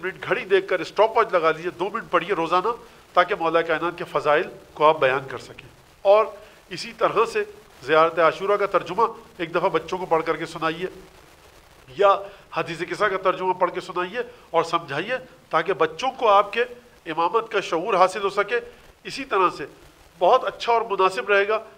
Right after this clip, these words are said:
کہ وہ دعا جو دعا ندبہ کے نام سے مشہور و معروف ہے، اس دعا کا ترجمہ بھی آپ اپنے بچوں کو پڑھ کر ان ایام میں سنائیے، بچوں کو بٹھائیے، دس منٹ میں پورا ترجمہ ہو جائے گا۔ اور یہ اپنے بچوں کو روزانہ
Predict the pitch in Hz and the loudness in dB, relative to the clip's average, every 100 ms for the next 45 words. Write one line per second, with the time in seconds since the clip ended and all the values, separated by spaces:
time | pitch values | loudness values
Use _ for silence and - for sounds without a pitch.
0 | - - 170 208 185 220 220 165 185 190 | -14 -6 0 0 4 2 2 2 6 6
1 | 190 165 160 233 214 185 190 196 175 156 | 4 -2 2 2 4 0 0 -2 -6 -6
2 | 202 196 175 165 202 175 185 - - - | -2 0 2 2 0 -4 -4 -6 -20 -20
3 | _ 240 220 143 202 226 220 208 180 151 | _ -8 -8 0 4 4 4 0 0 0
4 | 180 202 180 180 175 170 170 165 139 - | 0 0 2 2 2 0 -2 -4 -4 -6
5 | 180 175 147 190 196 160 160 - 151 135 | -8 0 0 0 -6 -8 -14 -10 -6 0
6 | 156 190 175 156 156 190 247 - - - | 0 -2 -6 -2 -2 -2 -8 -10 -14 -6
7 | 151 151 226 185 160 190 233 - - _ | -6 -4 -8 -4 -2 -2 -4 -12 -14 _
8 | - 254 - 196 190 156 175 170 143 156 | 0 0 2 -12 -12 -4 0 0 -2 -4
9 | 170 160 190 208 220 240 - - - 151 | -4 -2 2 2 2 -2 -6 -16 -4 -4
10 | 156 - 175 143 - 202 165 147 175 | -2 -4 -4 -6 -6 -4 -2 2 2